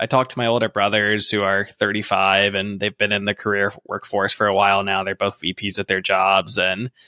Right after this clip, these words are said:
um, I was just like, "Yeah, you know, like, I'm ready for this next opportunity. Um,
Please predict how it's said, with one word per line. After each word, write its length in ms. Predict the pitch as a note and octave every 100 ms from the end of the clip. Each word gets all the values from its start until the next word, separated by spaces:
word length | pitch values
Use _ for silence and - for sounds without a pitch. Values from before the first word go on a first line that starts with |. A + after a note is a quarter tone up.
| _ _ -
um, 280 | G2+ F#2+ F2+
I 100 | G2+
was 80 | G#2
just 160 | G2+
like, 160 | A2+ B2+
"Yeah, 220 | D3+ D3
you 160 | B2 A#2+
know, 100 | A2+
like, 220 | A2 - _ _ _ _
I'm 160 | - A2+
ready 180 | C#3 C3+
for 120 | C3+
this 180 | B2+ -
next 200 | B2 C3
opportunity. 1120 | B2 A#2 - A#2+ A#2 A2+ A#2 A2+ A2+ A2 A2 - _ _
Um, 720 | G2+ G2 F#2 E2+ E2+ G2 A2